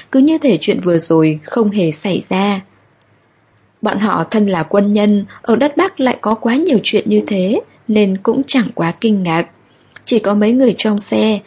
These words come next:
là sợ hãi ra mặt. Tân Lộ và Thu Sương vẫn nấp trong xe không xuống. Lý Nghiên là người đầu tiên đi ra. Chân vừa chạm đất thì bỗng có một thứ được ném tới. Cậu vội giơ tay ra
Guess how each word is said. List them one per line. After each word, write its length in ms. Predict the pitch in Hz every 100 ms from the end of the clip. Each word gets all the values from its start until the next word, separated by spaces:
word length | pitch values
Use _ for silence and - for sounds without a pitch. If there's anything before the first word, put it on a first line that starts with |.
| -
là 240 | - 180 160
sợ 260 | - 220 214
hãi 240 | 226 240 240
ra 160 | 262 240
mặt. 260 | 196 156 - _ _ _ _ - - -
Tân 160 | 233 214
Lộ 160 | 180
và 180 | 170 165
Thu 200 | 165 202
Sương 340 | 190 208 190
vẫn 200 | 190 233
nấp 120 | 285 381
trong 180 | 226 208
xe 240 | - 196
không 220 | - 196
xuống. 420 | 196 202 185 220 523 - - -
Lý 140 | 240 254
Nghiên 200 | 285 254
là 120 | 190
người 200 | 175 170
đầu 240 | - 175
tiên 320 | 170 240 233
đi 200 | 226 233 -
ra. 300 | 220 226 214 - _ _ _ -
Chân 260 | - 208 190
vừa 140 | 175
chạm 320 | 156 208 190 220
đất 200 | 359 - - -
thì 220 | - 254 247
bỗng 200 | - -
có 120 | 220
một 220 | 233 262 -
thứ 300 | 202 185 320 - -
được 180 | 185 -
ném 320 | 175 175 220
tới. 380 | 240 180 202 440 - _ _ _ _ _ _ _ _
Cậu 220 | - 127
vội 240 | 170 196 175
giơ 200 | - 208 208
tay 160 | 196
ra 80 | 190